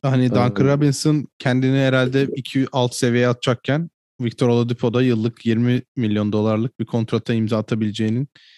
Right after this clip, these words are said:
Speaker 1: mesajını vermiş oldu. Bu arada Houston Rockets'ı da bıraktığı için tekrardan tebrik edelim Victor Oladipo'yu.
Speaker 2: Teşekkür ederiz.
Speaker 1: <laughs>
Speaker 2: Şey değil, severiz. Yarım kaldı aşkımız. Evet, seriler böyle.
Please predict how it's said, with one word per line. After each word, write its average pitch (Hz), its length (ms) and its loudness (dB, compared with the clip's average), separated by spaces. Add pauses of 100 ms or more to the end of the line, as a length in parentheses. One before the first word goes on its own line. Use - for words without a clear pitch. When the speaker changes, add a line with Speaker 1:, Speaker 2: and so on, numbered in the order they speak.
(220)
Speaker 1:
mesajını 117 440 0
vermiş 113 360 0
oldu. 110 300 -2
Bu 107 120 2
arada 120 300 -2
Houston 107 300 -6
Rockets'ı 107 380 -6
da 101 160 -2
bıraktığı 98 380 -4
için 107 220 -4
tekrardan 101 520 -6
tebrik 98 360 -10
edelim 92 280 -6 (640)
Victor 101 280 -8
Oladipo'yu. 95 600 -8
Speaker 2:
Teşekkür 101 460 -2
ederiz. 87 500 -6 (460)
Speaker 1:
<laughs> - 460 -14
Speaker 2:
Şey 95 300 -8
değil, 92 120 -10
severiz. 92 580 -6
Yarım 104 240 -2
kaldı 90 380 -6 (120)
aşkımız. - 480 -6 (1200)
Evet, 208 260 4
seriler 151 480 4
böyle. 185 360 4